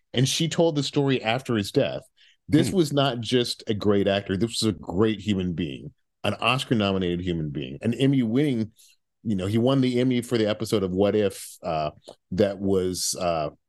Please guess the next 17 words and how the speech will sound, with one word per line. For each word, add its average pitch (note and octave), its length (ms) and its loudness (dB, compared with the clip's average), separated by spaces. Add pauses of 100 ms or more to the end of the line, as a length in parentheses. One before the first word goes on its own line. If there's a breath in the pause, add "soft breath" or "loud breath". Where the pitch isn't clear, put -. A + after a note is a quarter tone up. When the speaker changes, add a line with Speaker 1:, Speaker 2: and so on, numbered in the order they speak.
(140)
Speaker 1:
that F2+ 300 0
was F#2 380 0
streamed F#2+ 580 -2
posthumously. D#2+ 840 -4 (380 soft breath)
So A2 580 2 (340 soft breath)
I C3+ 200 4
think E3+ 460 -2 (640)
even D#3 260 4
though D#3 140 4
it B2 100 0
really B2 360 2
put D3 320 0
the A#2+ 80 0
filmmakers A#2+ 760 0
in G2+ 80 2
a F2 80 -2
corner, C#3 680 -2